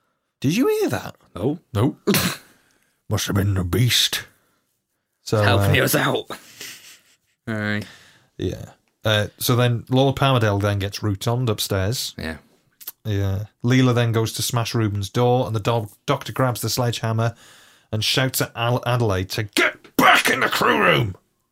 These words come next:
Speaker 1: I like that.
Speaker 2: I like that.
Speaker 1: I like that forcefulness.
Speaker 2: You said that.
Speaker 1: Tom Baker says it to
Speaker 2: Thought
Speaker 1: me.
Speaker 2: so,
Speaker 1: So,
Speaker 2: yeah.
Speaker 1: yeah. Get back in the crew room. But I can't get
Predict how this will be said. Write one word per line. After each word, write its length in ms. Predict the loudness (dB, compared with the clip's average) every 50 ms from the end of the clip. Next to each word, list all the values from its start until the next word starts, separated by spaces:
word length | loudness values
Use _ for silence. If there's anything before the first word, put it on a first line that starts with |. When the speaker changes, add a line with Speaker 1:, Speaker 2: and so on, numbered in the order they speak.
| _ _ _ _ _ _ _ _ _ _ _ _ _ _ _ _ _ _ _ _ _ _ _ _ _ _ _ _ _ _ _ _ _ -6
Speaker 1:
I 40 | -4
like 240 | -4 -4 -4 -4
that. 220 | -4 -6 -6 -6 -8 _ _ _ -10
Speaker 2:
I 40 | -8
like 180 | -8 -6 -8 -8
that. 180 | -10 -8 -6 -4
Speaker 1:
I 40 | -2
like 220 | -2 -2 -2 -4
that 160 | -6 -8 -6
forcefulness. 840 | -8 -8 -6 -6 -4 -4 -6 -6 -6 -8 -8 -8 -8 -8 -8 -8 -10 -12 _ _ _ _ _ _ _ _ _ _ _ _ -10 -2 0
Speaker 2:
You 140 | 2 2 4
said 200 | 2 0 0 0
that. 240 | 0 0 0 -2 -6 _ _ _ _ _ _
Speaker 1:
Tom 180 | -2 -2 0 0
Baker 260 | 0 0 0 -2 -2
says 220 | -2 -2 -2 -4
it 100 | -4 -6 -4
to 60 | 0
Speaker 2:
Thought 100 | 0 0
Speaker 1:
me. 40 | 0 -2
Speaker 2:
so, 120 | -4 -4
Speaker 1:
So, 60 | -4
Speaker 2:
yeah. 220 | -4 -4 -6 -6 -6
Speaker 1:
yeah. 140 | -6 -6 -8 -10 -12 -16 _ _ _ _ _ _ -4
Get 140 | -4 -2 -2
back 180 | -4 -4 -2
in 60 | -2
the 60 | -4 -2
crew 240 | -2 0 0 0 0
room. 240 | 0 -2 -4 -6 -10 _ -20 -16 _ -2
But 80 | 0
I 140 | 2 2 0 -2
can't 280 | -4 -6 -6 -6 -2 -2
get 200 | 0 0 -2